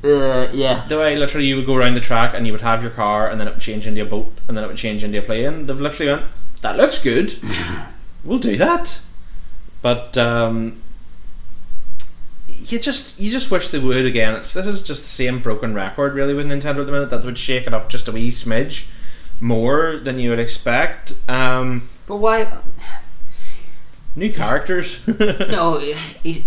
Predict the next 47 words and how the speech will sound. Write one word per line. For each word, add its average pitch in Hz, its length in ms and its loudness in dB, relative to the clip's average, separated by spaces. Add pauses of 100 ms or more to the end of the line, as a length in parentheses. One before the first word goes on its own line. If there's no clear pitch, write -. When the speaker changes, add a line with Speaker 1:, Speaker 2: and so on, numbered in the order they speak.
Speaker 1:
that 156 560 -2
I 139 100 -2
get. 117 560 0
That 147 300 -4
if 143 160 -6
you 127 100 0
were 131 80 -2
to 127 100 4
do, 143 100 2
like, 147 200 4
a - 60 -10
Smash - 380 6
Brothers 151 380 6
thing 165 220 0
with 156 160 -2
Mario 165 300 8
Kart. 160 340 6
Speaker 2:
That 117 160 0
would 151 140 -2
be - 40 -14
brilliant. 117 300 -4
Speaker 1:
And 123 100 -6
then 120 220 4
you 117 80 -4
say 117 220 0
you 104 160 -10
had 104 260 -2
the 98 60 -4
likes 101 280 -6
of, 107 60 -4
say, - 220 -2
Star 113 260 0
Fox, - 460 4
you 120 80 0
know, 101 160 0
like, 104 260 -10
Star 120 240 0
Fox 107 460 2
and 104 180 4
Falco, 147 520 0
you 131 100 2
know, - 0 -
Speaker 2:
Aye. 123 240 0
Speaker 1:
like, - 80 -6
in 131 120 -8
a 123 40 -8
kart. 139 340 0